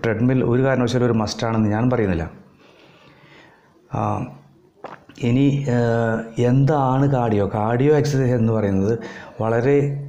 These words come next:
കുറച്ച്, ഏ, ഏ, ആ-, ആയാസം, അതായത് വളരെ ചി-, ലഘുവായ, ആം, ശക്തി ഉപയോഗിച്ച്, ചെറിയ ശക്തി ഉപയോഗിച്ച് കൂടുതൽ നേരം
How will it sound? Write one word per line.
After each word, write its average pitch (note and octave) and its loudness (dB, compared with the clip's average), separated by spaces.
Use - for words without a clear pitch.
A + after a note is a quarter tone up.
കുറച്ച്, B2 -2
ഏ, C#3 -2
ഏ, A#2+ -2
ആ-, A2 -2
ആയാസം, B2+ -2
അതായത് A#2 0
വളരെ B2 2
ചി-, C#3 0
ലഘുവായ, C3+ 2
ആം, G#2+ -2
ശക്തി A#2 -4
ഉപയോഗിച്ച്, G#2+ 0
ചെറിയ B2 2
ശക്തി B2 -2
ഉപയോഗിച്ച് G#2 0
കൂടുതൽ C3 2
നേരം A2+ 0